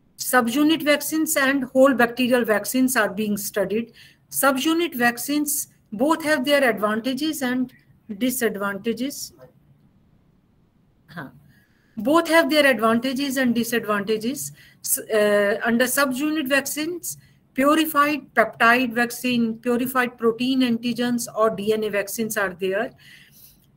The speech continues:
And, uh, they, but they can induce only, uh, limited amount of immune response, say C D four, C D eight type of T cells.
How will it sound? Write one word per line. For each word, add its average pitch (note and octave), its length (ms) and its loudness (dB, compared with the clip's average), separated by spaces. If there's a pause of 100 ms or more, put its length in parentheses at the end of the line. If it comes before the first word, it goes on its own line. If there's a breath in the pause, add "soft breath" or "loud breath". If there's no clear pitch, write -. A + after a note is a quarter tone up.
And, A#3 380 0
uh, A#3+ 260 -2
they, C4 180 0
but A#3 300 -4
they C4+ 140 -2
can D4+ 240 -2
induce D4+ 400 -2
only, D4 580 -4 (220)
uh, F#3+ 640 -4
limited D4 720 2 (120)
amount A3+ 440 2
of B3 160 -2
immune A3 320 0
response, G#3 500 -4
say A3+ 420 6
C B3+ 220 0
D B3 120 2
four, A#3 340 4
C A#3 180 -2
D A3 240 0
eight A3 380 2
type G#3 240 -2
of G#3 240 -2
T A3 160 -4
cells. G3 400 -4